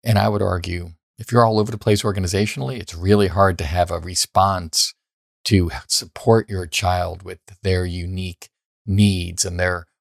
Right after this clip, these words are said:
whether they have behaviors or physical issues, or just if they're disconnected. If you're just all over the place, how are you going to figure out what's truly gonna be useful for them?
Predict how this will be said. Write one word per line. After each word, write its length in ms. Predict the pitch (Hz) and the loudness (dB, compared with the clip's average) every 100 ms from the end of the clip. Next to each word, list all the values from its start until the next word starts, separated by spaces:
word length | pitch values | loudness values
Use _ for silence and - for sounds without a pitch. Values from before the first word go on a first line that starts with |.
| - | -2
whether 280 | 95 92 90 | 2 2 0
they 120 | 90 | -6
have 240 | 90 95 _ _ _ - | -10 -16 _ _ _ -12
behaviors 680 | - - 131 127 101 92 87 | -10 0 4 4 4 0 -4
or 60 | 90 | -4
physical 440 | 117 107 104 95 | -2 -2 0 -2
issues, 520 | 90 - 95 90 85 | -2 -6 -6 -6 -8
or 320 | - 95 92 | -8 -6 -6
just 340 | 87 98 92 - | -6 -8 -8 -12
if 100 | - | -12
they're 120 | 95 | -10
disconnected. 920 | 90 110 - - 98 104 - 90 87 - _ | -4 -2 0 2 4 2 0 -10 -12 -16 _
If 180 | 127 - | -12 -2
you're 140 | 143 | -2
just 200 | 131 95 | 0 0
all 280 | 101 101 95 | 2 2 2
over 180 | 107 101 | 2 0
the 80 | 90 | -4
place, 560 | - 87 85 - - _ _ _ _ - - - | -4 -2 0 -2 -4 _ _ _ _ -20 -20 -16
how 340 | - 104 117 | -6 0 2
are 80 | 143 | 4
you 140 | 110 | 2
going 240 | 98 98 92 | 0 -2 -4
to 80 | 90 | -4
figure 320 | 101 92 92 | -4 -2 0
out 300 | 95 90 - _ - | 0 0 -6 _ -10
what's 300 | 98 101 - | -4 -2 -2
truly 360 | - 117 107 95 | -2 2 2 2
gonna 160 | 90 | 0
be 100 | 92 | -2
useful 380 | 87 90 - 98 | -4 -4 -6 -8
for 140 | - | -8
them? 300 | 92 82 87 | -8 -8 -12